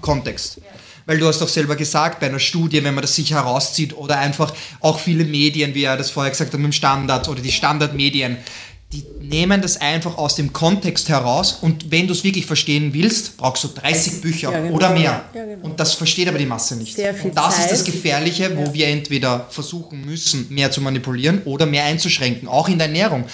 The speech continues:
Speaker 1: Also ich glaube wirklich, wenn wir eine schnelle Veränderung haben wollen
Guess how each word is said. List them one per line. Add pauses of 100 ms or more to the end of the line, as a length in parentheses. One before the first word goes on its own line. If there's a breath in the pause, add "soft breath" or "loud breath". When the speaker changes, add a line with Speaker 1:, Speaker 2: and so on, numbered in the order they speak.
(160 loud breath)
Speaker 1:
Also
ich
glaube
wirklich,
wenn
wir (100)
eine
schnelle
Veränderung
haben
wollen